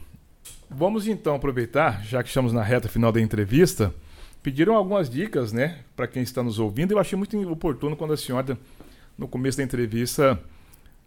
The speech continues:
eh, deu aquela dica pros pais, pros avós, o aconselhamento, porque muitas vezes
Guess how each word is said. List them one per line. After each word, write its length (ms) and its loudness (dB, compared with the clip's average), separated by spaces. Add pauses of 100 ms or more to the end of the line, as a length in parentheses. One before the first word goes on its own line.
(100)
eh, 280 0
deu 180 4
aquela 300 4
dica 340 -2
pros 260 4
pais, 840 4
pros 180 -4
avós, 840 4
o 60 2
aconselhamento, 840 2
porque 220 -2
muitas 380 4
vezes 480 6